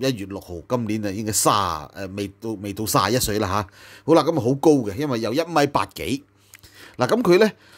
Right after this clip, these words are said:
之後呢，就係，呃，呢個二零一二年啊，其實都差唔多九年前咯喎，喺韓國出道，咁呢，就，呃，做呢個韓國嘅男子組合E X O，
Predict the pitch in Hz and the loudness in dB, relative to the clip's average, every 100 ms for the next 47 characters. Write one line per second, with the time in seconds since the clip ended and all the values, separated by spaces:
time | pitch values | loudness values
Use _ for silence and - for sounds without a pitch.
0 | - _ _ _ - 233 196 143 135 180 | -20 _ _ _ -8 -2 2 4 6 4
1 | 156 110 107 107 107 113 101 107 110 151 | 4 -2 -2 -2 -4 -6 -4 -2 -2 -4
2 | 175 120 120 - 131 131 110 160 156 120 | 2 4 4 0 -4 -2 2 0 0 -2
3 | 110 90 87 101 - - 113 135 - 131 | -4 -6 -6 -8 -8 -6 -2 0 0 0
4 | 135 139 95 120 85 76 78 65 80 101 | 0 0 0 -2 -2 -6 -8 -12 -10 -2
5 | 156 120 87 90 101 131 - 180 107 82 | -2 -2 -4 -2 2 2 2 0 0 -4
6 | - - - - 147 196 131 113 95 - | -12 -20 -18 -2 2 2 4 2 0 -10
7 | - - 113 117 127 120 190 151 98 101 | -20 -4 -2 0 0 0 2 0 0 -4
8 | 90 101 113 98 90 87 139 131 117 110 | 0 0 2 0 -4 -6 -4 -2 -2 -2
9 | 120 156 160 - - 180 180 | -4 0 0 2 4 2 2